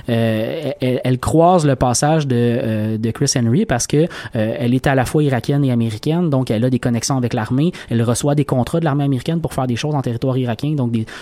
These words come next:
des organisations, euh, civiles pour aider à rebâtir. Euh, mais en même temps, elle a des connexions avec un peu tout le monde. Fait que c'est, c'est par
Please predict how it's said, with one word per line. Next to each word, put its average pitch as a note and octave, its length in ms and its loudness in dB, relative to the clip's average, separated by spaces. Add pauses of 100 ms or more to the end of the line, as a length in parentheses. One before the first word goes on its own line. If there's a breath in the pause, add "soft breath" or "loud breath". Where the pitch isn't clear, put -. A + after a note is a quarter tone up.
des A2+ 160 0
organisations, A#2+ 720 0
euh, A2+ 80 -2
civiles B2 400 -2
pour A2 160 -4
aider A2 160 -2
à A#2+ 40 -2
rebâtir. A2+ 600 -2 (320 loud breath)
Euh, G#2+ 120 0
mais A2+ 120 2
en A#2 40 2
même A#2 140 2
temps, C#3+ 140 0
elle D3 60 0
a A#2+ 40 0
des A2 80 0
connexions A2+ 380 -2
avec B2+ 120 -2
un A#2 60 -2
peu B2 100 -8
tout - 140 -4
le A2 60 0
monde. E3 200 0
Fait - 120 -6
que - 60 -8
c'est, - 120 -10
c'est - 140 -4
par B2+ 200 0